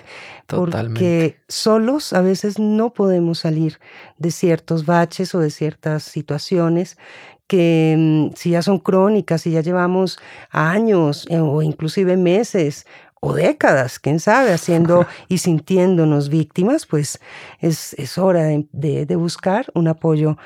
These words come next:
Speaker 2: pues, efectivo, ¿no? Evitar recriminarse también es muy importante. Fíjate, hay algo, mm, que, eh, es una recomendación.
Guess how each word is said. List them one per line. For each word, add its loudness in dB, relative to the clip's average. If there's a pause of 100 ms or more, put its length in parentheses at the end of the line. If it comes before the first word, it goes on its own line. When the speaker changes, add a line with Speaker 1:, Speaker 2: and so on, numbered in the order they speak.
(240)
Speaker 2:
pues, -8
efectivo, 0
¿no? -2
Evitar 0
recriminarse 0
también -2 (260)
es 0
muy 4
importante. -2 (500)
Fíjate, -2
hay 0
algo, 0
mm, 2 (540)
que, 2 (540)
eh, -6 (100)
es -8
una 0
recomendación. 0